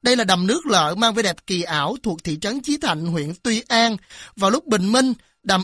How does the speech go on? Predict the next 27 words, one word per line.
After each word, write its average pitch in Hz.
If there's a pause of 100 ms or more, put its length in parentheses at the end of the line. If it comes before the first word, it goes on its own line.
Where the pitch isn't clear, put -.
Ô 240
Loan 240
trông 247
như 254
một 180
chú 269
chim 254
khổng 190
lồ 185
đang 208
trong 220
tư 220
thế 220
sẵn 190
sàng 170 (100)
tung 208
cánh 262
bay, 233 (300)
vút 294
lên 247
bầu 175
trời 170
cao. 233 (320)
Cũng 156
góc 294
nhìn 208
ấy, 202